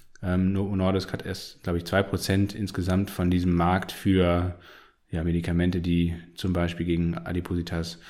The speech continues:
wirken, ähm, abgedeckt. Das heißt also, und, und das ist, wie gesagt, ja ein stark wachsender Markt, dementsprechend, äh, sieht es eigentlich ganz rosig aus für dieses Unternehmen und, ähm, vor allen Dingen die, die Weltmarktführerschaft,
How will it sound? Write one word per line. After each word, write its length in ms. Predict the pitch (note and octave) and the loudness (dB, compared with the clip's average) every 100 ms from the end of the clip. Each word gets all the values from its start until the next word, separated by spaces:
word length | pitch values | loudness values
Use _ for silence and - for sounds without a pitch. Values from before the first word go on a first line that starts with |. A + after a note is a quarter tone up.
| - - _ | -20 -20 _
wirken, 540 | F#2 E2+ E2+ E2 E2 - | -4 -2 -2 -2 -4 -6
ähm, 420 | F2 D#2+ D#2+ D#2+ - - _ _ | -6 -4 -4 -6 -12 -20 _ _
abgedeckt. 500 | G2+ - F2 - - | -6 -2 -2 -4 -6
Das 100 | F2+ | -4
heißt 220 | F2+ F2 | -2 -2
also, 240 | F2 F2+ E2+ | -2 0 0
und, 80 | |
und 120 | F#2+ F#2 | 0 0
das 120 | F#2 | 0
ist, 80 | F#2+ | -2
wie 80 | |
gesagt, 200 | F#2+ F#2 | 0 0
ja 60 | F2+ | 0
ein 120 | E2+ | -2
stark 240 | - E2+ F2 | 0 -2 0
wachsender 300 | F#2 G#2+ F2+ | -2 -2 0
Markt, 240 | F2+ E2+ | 0 0
dementsprechend, 480 | F2+ E2+ F2 E2+ E2+ - - - - - - - - - - | -2 -4 -4 -6 -6 -12 -14 -14 -14 -16 -18 -20 -14 -10 -8
äh, 100 | - | -4
sieht 160 | F2+ C3 | 0 4
es 120 | B2 | 4
eigentlich 260 | G2 A#2+ C3 | 6 6 8
ganz 160 | A2+ | 6
rosig 360 | F#2+ A2+ B2+ - | 8 8 8 6
aus 200 | F#2 F#2+ | 6 6
für 80 | G2+ | 6
dieses 160 | G2+ | 6
Unternehmen 480 | A2 G2 G2 B2 C#3 | 6 6 8 8 8
und, 260 | A#2 G#2+ G#2+ | 6 4 4
ähm, 400 | G#2+ G#2 G2+ F#2+ | 4 6 6 4
vor 180 | - A2 | 2 4
allen 80 | G#2+ | 4
Dingen 100 | G2+ | 6
die, 180 | G2+ | 6
die 140 | G2 G2 | 6 6
Weltmarktführerschaft, 1500 | G#2+ C3 A2+ - - - - C3 A#2+ A#2 - B2 A#2+ - | 6 8 4 2 -8 -12 4 6 8 4 2 0 -2 -4